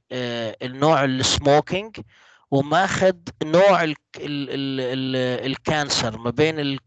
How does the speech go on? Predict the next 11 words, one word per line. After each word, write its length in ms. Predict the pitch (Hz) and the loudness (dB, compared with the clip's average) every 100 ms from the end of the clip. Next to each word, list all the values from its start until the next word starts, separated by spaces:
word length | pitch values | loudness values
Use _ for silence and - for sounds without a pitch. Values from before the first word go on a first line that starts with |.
| - | -12
ال-، 640 | 135 131 127 123 123 120 | -8 -6 -4 -4 -4 -4
الكيس 600 | 120 - 160 180 220 - 156 | -6 -2 2 4 4 2 0
وما 120 | 151 | 0
بين 220 | 156 165 | 0 0
الكنترول. 800 | 147 - 135 127 - 127 110 95 - _ - - - _ _ - | -2 -2 -4 -4 0 2 2 0 -14 _ -20 -20 -20 _ _ -6
آه، 600 | 131 131 127 123 123 117 | -2 0 2 0 0 -4
فلكل 1040 | - 135 139 135 - 254 254 208 180 165 | -4 -2 0 0 4 4 4 2 2 2
نوع 500 | 170 175 196 214 180 - _ _ _ _ _ _ 190 | 4 6 6 4 -2 -10 _ _ _ _ _ _ 2
إله 360 | 196 170 151 | 6 6 6
عدد 400 | 104 175 202 180 | 4 2 2 4
وفريكونسي. 1040 | 165 143 139 151 - 139 123 - - 101 | 4 2 2 -2 0 -2 -2 -4 -6 -8